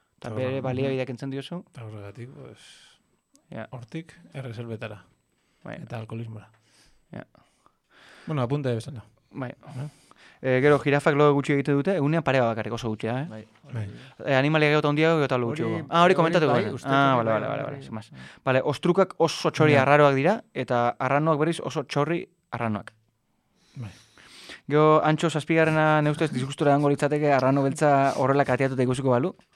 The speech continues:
Speaker 1: Hor zegoen, arrano beltza,
Speaker 3: Kateatua
Speaker 1: ka-,
Speaker 3: zaiz
Speaker 1: ka-,
Speaker 3: esaten.
Speaker 1: eh, kateekin, esa, ka-,
Speaker 3: Ze
Speaker 2: Bai?
Speaker 3: hanka-, hankari lotua
Speaker 1: bai,
Speaker 3: da?
Speaker 1: hankari lotua kateekin, bai.
Speaker 3: No jodas.
Speaker 1: Bai, bai,
Speaker 2: Ze,
Speaker 1: bai.
Speaker 2: ze navarristak.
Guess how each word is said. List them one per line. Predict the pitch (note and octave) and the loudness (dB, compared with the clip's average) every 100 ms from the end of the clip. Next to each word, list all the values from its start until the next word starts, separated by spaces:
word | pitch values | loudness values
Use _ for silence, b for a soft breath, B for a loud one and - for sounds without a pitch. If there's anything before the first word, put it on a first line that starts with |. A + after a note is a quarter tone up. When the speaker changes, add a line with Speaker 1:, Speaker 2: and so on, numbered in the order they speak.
| - | -10
Speaker 1:
Hor | B2+ | -8
zegoen, | B2+ C3+ | -2 0
arrano | B2 B2 D3 C#3+ | 0 -2 0 0
beltza, | E3 - G3+ C4+ _ | -2 -2 -6 -6 _
Speaker 3:
Kateatua | - A2+ B2 C#3 | -20 -12 -12 -10
Speaker 1:
ka-, | C3 | -8
Speaker 3:
zaiz | - | -10
Speaker 1:
ka-, | G2+ | -12
Speaker 3:
esaten. | - - F#2 | -12 -12 -8
Speaker 1:
eh, | - | -8
kateekin, | - B2 D3+ D3 - - - | -2 2 2 2 -2 -8 -12
esa, | - B2+ A#2 A2+ A2+ | -12 -6 -4 -4 -6
ka-, | - - _ - | -14 -16 _ -14
Speaker 3:
Ze | A#2 | -8
Speaker 2:
Bai? | F#2 F3 | -4 -4
Speaker 3:
hanka-, | G#2+ | -4
hankari | G2+ G#2 A2+ A2 | -6 -8 -10 -10
lotua | A2+ D#3 | -12 -2
Speaker 1:
bai, | C3+ B2+ | 0 2
Speaker 3:
da? | C#3 | 0
Speaker 1:
hankari | D#3 D3 | 0 2
lotua | C#3 E3 E3+ | 2 2 0
kateekin, | A#2+ A#2+ G#2+ G2 | 0 -4 -6 -10
bai. | A2 | -10
Speaker 3:
No | G2+ | -12
jodas. | F#2+ A2+ - | -12 -18 -6
Speaker 1:
Bai, | A#2+ G2+ | -4 -2
bai, | - | -4
Speaker 2:
Ze, | - G#2 | -8 -10
Speaker 1:
bai. | G#2 G2 | -12 -12
Speaker 2:
ze | A#2 G#2 | -10 -8
navarristak. | G#2 G2+ G2+ B2+ - A#2 | -6 -4 -6 -8 -10 -14